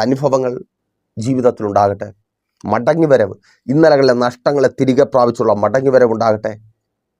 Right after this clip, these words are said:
ബാധ്യതകൾ മാറട്ടെ, കടഭാരങ്ങൾ മാറട്ടെ, പലിശക്കടങ്ങൾ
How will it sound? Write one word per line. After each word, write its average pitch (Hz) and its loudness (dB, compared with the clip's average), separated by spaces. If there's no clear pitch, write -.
ബാധ്യതകൾ 120 0
മാറട്ടെ, 104 -4
കടഭാരങ്ങൾ 131 0
മാറട്ടെ, 110 -6
പലിശക്കടങ്ങൾ 123 -2